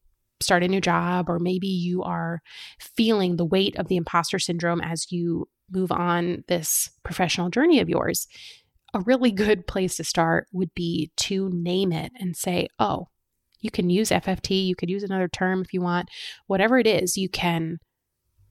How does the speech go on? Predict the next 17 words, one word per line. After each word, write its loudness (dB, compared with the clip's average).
identify -2
that 0
you 4
are 4
in 2
the 2
new 2
place. -4
You 2
are 6
in 0
this 2
zone 4
of 0
discomfort. -2
And 0
this 2